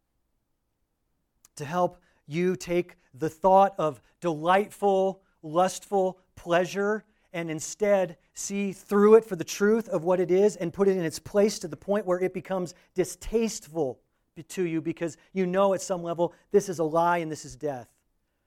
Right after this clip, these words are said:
What I want for you is that you would have help to run to Christ as a refuge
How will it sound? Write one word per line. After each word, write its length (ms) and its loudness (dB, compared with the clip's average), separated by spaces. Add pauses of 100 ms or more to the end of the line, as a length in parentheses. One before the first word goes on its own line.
(1600)
What 120 -20
I 40 -20
want 240 -14
for 120 -18
you 440 -8
is 140 -18
that 200 -20
you 80 -16
would 100 -14
have 180 -10
help 420 -12
to 100 -20
run 540 -10 (580)
to 80 -20
Christ 420 -10
as 120 -20
a 60 -18
refuge 840 -18